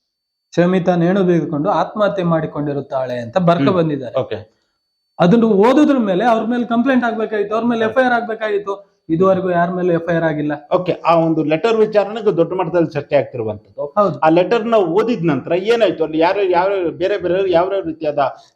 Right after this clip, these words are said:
Speaker 2: ರಿಯಾಕ್ಟ್ ಕೊಟ್ರು ಅಥವಾ ಏನ್ ಇದ್ ಮಾಡಿದ್ರು?
Speaker 1: ಏ, ಇದು ಯಾರ್ರೀ ಬರ್ಕ, ಶಾಸಕರೇ ಹೇಳಿದ್ರು, ಇದು ಯಾರ್ರೀ ಬರ್ಕ ಬಂದಿದ್ದವರು, ತಲೆ ಸರಿ
Speaker 2: ಹ್ಮ್.
Speaker 1: ಇಲ್ದಿದ್ದವರು, ಹರಿದಾಕ್ರಿ ಅದನ್ನ ಅಂತ ರಪ್ಪ ನಮ್ಮ ಮನೇಲೆ ಹರಿದಾಕಿ, ಹರಿದು
Speaker 2: ಹರಿದಾಕಿದ್ದಾರೆ ಲೆಟರ್.
Speaker 1: ಆ, ಜೊತೆಗ್ ಬಂದವರು.
Speaker 2: ಓಕೆ. ಹ್ಮ್.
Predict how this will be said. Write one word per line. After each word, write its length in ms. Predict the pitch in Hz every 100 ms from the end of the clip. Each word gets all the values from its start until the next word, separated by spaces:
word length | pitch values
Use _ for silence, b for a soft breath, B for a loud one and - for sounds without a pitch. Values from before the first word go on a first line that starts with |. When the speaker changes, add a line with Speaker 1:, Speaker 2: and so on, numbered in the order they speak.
| -
Speaker 2:
ರಿಯಾಕ್ಟ್ 260 | 170 175
ಕೊಟ್ರು 220 | 170 147 185
ಅಥವಾ 160 | 180
ಏನ್ 160 | 180 196
ಇದ್ 300 | 156 143 127
ಮಾಡಿದ್ರು? 420 | 120 98 - 220
Speaker 1:
ಏ, 100 | 202
ಇದು 100 | 185
ಯಾರ್ರೀ 280 | 208 220 226
ಬರ್ಕ, 280 | 190 190 214
ಶಾಸಕರೇ 600 | 202 175 254 294 277 226
ಹೇಳಿದ್ರು, 340 | 165 143 135
ಇದು 120 | 175
ಯಾರ್ರೀ 200 | 220 208
ಬರ್ಕ 240 | 180 175 185
ಬಂದಿದ್ದವರು, 600 | 185 175 160 170 185 185
ತಲೆ 200 | 170 175
ಸರಿ 100 | 175
Speaker 2:
ಹ್ಮ್. 100 | 170
Speaker 1:
ಇಲ್ದಿದ್ದವರು, 380 | 165 156 156 196 - _ _ -
ಹರಿದಾಕ್ರಿ 380 | 202 220 202 190
ಅದನ್ನ 200 | 170 165
ಅಂತ 200 | 170 233
ರಪ್ಪ 220 | 190 175
ನಮ್ಮ 220 | 233 202 196
ಮನೇಲೆ 220 | 233 262
ಹರಿದಾಕಿ, 500 | 220 214 226 220 196
ಹರಿದು 320 | 180 196 226
Speaker 2:
ಹರಿದಾಕಿದ್ದಾರೆ 640 | 294 196 180 196 151 120 107
ಲೆಟರ್. 440 | 127 190 123 - _ _ _ _ _
Speaker 1:
ಆ, 60 | 180 170 165 160 - - - 196
ಜೊತೆಗ್ 360 | 190 220 202 170
ಬಂದವರು. 400 | 175 175 160 135
Speaker 2:
ಓಕೆ. 200 | 120 107
ಹ್ಮ್. 480 | 98 _ - 113